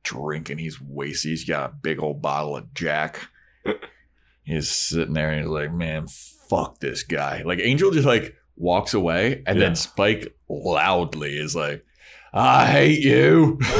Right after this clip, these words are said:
Speaker 2: Yeah. I was like, "Is he not gonna hear?" I, I really thought he was gonna hear him or, like,
Speaker 1: I thought he
Speaker 2: they were
Speaker 1: was
Speaker 2: gonna
Speaker 1: too.
Speaker 2: meet. Yeah.
Speaker 1: But he's just like, "This fucking guy,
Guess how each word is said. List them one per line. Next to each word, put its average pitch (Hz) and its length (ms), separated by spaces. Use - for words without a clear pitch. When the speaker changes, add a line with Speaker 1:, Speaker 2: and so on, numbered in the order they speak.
Speaker 2:
Yeah. - 480
I 135 60
was 165 120
like, 139 220
"Is 117 100
he 262 140
not 254 240
gonna 208 180
hear?" 160 320
I, 131 200
I 104 80
really 139 280
thought 107 200
he 104 40
was 98 120
gonna 85 220
hear 90 300
him 87 160
or, 73 140
like, 71 340
Speaker 1:
I 127 140
thought - 180
he 226 60
Speaker 2:
they - 80
were 87 60
Speaker 1:
was - 100
Speaker 2:
gonna 71 120
Speaker 1:
too. 160 260
Speaker 2:
meet. - 120
Yeah. 67 240
Speaker 1:
But 104 300
he's 107 180
just 90 160
like, 85 140
"This 104 320
fucking 107 400
guy, 107 360